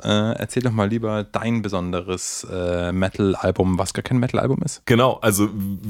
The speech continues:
Speaker 2: wie ich da drauf gekommen bin und was daran eigentlich für mich Metal-Attitude ist, habe ich ja quasi schon erzählt. Es ist mir halt erst später aufgefallen. Ich musste es mir echt zwei, dreimal anhören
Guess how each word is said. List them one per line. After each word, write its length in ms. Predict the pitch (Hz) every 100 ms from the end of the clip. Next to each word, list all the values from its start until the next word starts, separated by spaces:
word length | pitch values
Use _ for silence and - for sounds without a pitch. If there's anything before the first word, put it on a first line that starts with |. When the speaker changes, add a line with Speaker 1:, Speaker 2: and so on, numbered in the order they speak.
| 98
Speaker 2:
wie 340 | 101 95 131 175
ich 200 | 127 131
da 140 | 107
drauf 240 | 107 104 -
gekommen 420 | 95 110 127 131
bin 200 | 127 143
und 220 | - 95
was 200 | 107 -
daran 340 | 113 101 101 101
eigentlich 240 | - 95
für 80 | 101
mich 160 | 92 92
Metal-Attitude 720 | 92 123 113 104 101 117 113
ist, 120 | 101
habe 160 | 101 98
ich 60 |
ja 100 | -
quasi 380 | 92 98 95 90
schon 260 | - 95 92
erzählt. 560 | 85 82 113 113 107 -
Es 140 | 92
ist 100 | 90
mir 120 | 95
halt 100 | 92
erst 180 | 92 90
später 380 | - 95 95 90
aufgefallen. 560 | - 110 - 82 82 87
Ich 80 | 92
musste 220 | 127 110
es 80 | 101
mir 140 | 113
echt 160 | 117 -
zwei, 160 | 113 110
dreimal 320 | 101 98 95
anhören 440 | 117 104 95 104